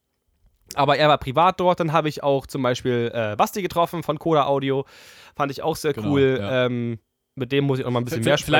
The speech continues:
Speaker 1: sprechen.
Speaker 2: vielleicht wär, vielleicht wär Thilo ja sogar auch noch mal ein Pa-, ein Podcast-Gast, fällt mir gerade wieder mal
Speaker 1: Ja,
Speaker 2: so
Speaker 1: ich hab ihn
Speaker 2: spontan
Speaker 1: schon
Speaker 2: ein.
Speaker 1: versucht zu rekrutieren.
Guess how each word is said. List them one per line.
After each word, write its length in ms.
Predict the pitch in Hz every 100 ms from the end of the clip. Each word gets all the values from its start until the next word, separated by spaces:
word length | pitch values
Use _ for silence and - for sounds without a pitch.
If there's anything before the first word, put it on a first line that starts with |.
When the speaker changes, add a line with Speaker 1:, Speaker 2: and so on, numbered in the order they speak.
| 170
Speaker 1:
sprechen. 60 | 127
Speaker 2:
vielleicht 300 | 156 165 -
wär, 120 | 170 131
vielleicht 400 | - 139 143 -
wär 120 | 139
Thilo 280 | - 165 156
ja 140 | 151
sogar 260 | 135 139 139
auch 100 | 143
noch 120 | 139
mal 240 | 127 131
ein 200 | 131 123 117
Pa-, 120 | -
ein 140 | 143
Podcast-Gast, 800 | 120 156 - 113 98 - 107 - -
fällt 180 | 123
mir 60 | 117
gerade 220 | 123 120
wieder 100 | 113
mal 120 | 110
Speaker 1:
Ja, 100 | 127
Speaker 2:
so 40 | 180
Speaker 1:
ich 100 | 185
hab 120 | 202
ihn 80 | 180
Speaker 2:
spontan 60 | 117
Speaker 1:
schon 160 | 175 170
Speaker 2:
ein. 260 | 165 156
Speaker 1:
versucht 360 | - 147 170 -
zu 100 | 139
rekrutieren. 640 | 135 139 127 123 104 87